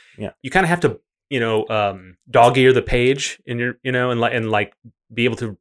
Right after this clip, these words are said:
Speaker 2: pick up exactly what it's like, what was I doing?
Speaker 1: Right.
Speaker 2: And what did
Speaker 1: Mm-hmm.
Speaker 2: I, what did I learn on this process that's gonna change what I was doing? Or can I just go right back to what I was doing?
Speaker 1: Yeah.
Speaker 2: Um, that can, that requires a lot of, um,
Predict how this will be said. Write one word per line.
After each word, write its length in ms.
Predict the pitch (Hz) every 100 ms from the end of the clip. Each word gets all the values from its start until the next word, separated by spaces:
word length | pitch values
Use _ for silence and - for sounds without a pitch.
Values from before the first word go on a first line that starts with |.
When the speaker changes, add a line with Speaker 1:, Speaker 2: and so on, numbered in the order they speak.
| _
Speaker 2:
pick 140 | - 131
up 80 |
exactly 280 | 104 117 113
what 60 | 135
it's 80 | 120
like, 120 | 120
what 60 | 165
was 100 | 214
I 80 |
doing? 360 | 156 139 180 202
Speaker 1:
Right. 340 | 113 110 82 -
Speaker 2:
And 160 | 156
what 80 | 147
did 80 | 247
Speaker 1:
Mm-hmm. 120 | 240 165
Speaker 2:
I, 20 |
what 80 | 214
did 80 |
I 80 | 233
learn 240 | 143 147 156
on 80 | 131
this 120 | 120
process 480 | - 135 131 117 -
that's 140 | 113
gonna 160 | 120 104
change 400 | - 127 127 110
what 80 |
I 80 | 110
was 160 | 104 87
doing? 260 | 127 120
Or 80 | 104
can 140 | 101 135
I 60 |
just 200 | 123 -
go 160 | - 110
right 180 | 113 95
back 180 | 104 92
to 80 | 101
what 80 | 92
I 100 | 87
was 120 | 95
doing? 260 | 90 - -
Speaker 1:
Yeah. 240 | 104 85 - _ -
Speaker 2:
Um, 400 | 117 107 104 104 _
that 340 | 151 156 -
can, 180 | - 170
that 160 | - 160
requires 380 | - - - 123
a 60 |
lot 500 | 117 120 123 123 - -
of, 380 | 113 107 98
um, 380 | 104 98 92 90